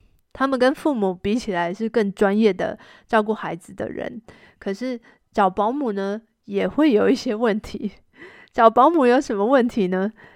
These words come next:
呃，好的保姆是很难找的，大部分的好的保姆都是口耳相传。口耳相传就是，啊，我，我的孩子给这个保姆照顾很好，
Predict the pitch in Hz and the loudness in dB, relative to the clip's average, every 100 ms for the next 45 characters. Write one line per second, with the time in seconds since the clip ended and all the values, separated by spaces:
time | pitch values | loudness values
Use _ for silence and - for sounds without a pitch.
0 | _ _ 208 190 185 196 - 233 202 220 | _ _ -4 -2 -2 -4 -2 2 4 4
1 | 220 226 285 220 233 277 262 180 170 190 | 4 2 2 0 0 0 0 -4 -4 -4
2 | 220 - - - - - - 294 294 294 | -4 -6 -6 -10 -14 -20 -2 2 2 2
3 | 277 220 196 190 185 - - - 196 196 | 0 2 0 2 0 -6 -14 0 2 2
4 | 196 190 240 196 208 214 240 196 - _ | 0 0 0 -2 -2 0 0 0 -2 _
5 | - - 208 254 240 160 185 202 190 226 | -8 4 8 8 8 2 -2 -6 -6 -6
6 | - - 202 _ _ _ _ _ _ _ | -6 -8 -10 _ _ _ _ _ _ _
7 | - - 208 302 269 196 180 - 208 233 | -4 4 6 6 6 4 2 -2 -4 -4
8 | - 214 175 190 208 196 180 _ _ _ | -8 -8 -8 -8 -6 -6 -6 _ _ _
9 | _ 190 180 175 185 - - 190 190 196 | _ -10 -10 -8 -8 -10 -10 -6 -4 -4
10 | 185 196 190 202 196 185 185 202 226 208 | -4 -6 -6 -6 -10 -8 -10 -10 -10 -8
11 | 196 185 175 175 170 208 185 214 190 202 | -4 -4 -6 -4 -4 -4 -8 -6 -6 -6
12 | 175 170 190 220 208 | -12 -10 -8 -6 -6